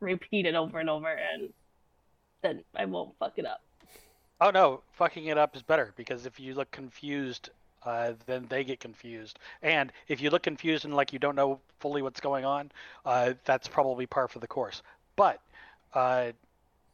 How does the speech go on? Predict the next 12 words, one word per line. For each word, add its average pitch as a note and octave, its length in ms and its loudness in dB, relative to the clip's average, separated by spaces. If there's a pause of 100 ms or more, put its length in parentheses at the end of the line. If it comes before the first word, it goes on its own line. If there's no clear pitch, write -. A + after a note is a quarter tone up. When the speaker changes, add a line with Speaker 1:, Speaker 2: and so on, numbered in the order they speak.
(600)
Speaker 2:
think G3+ 140 0
of G3+ 100 4
it F3 120 0
sort F3+ 180 2
of D#3+ 80 2
like C#3 200 2
bullet C3+ 280 0
points. - 480 -16 (1120)
You C3+ 120 -8
know D#3+ 460 6
that C3+ 200 -2
there's, - 200 -8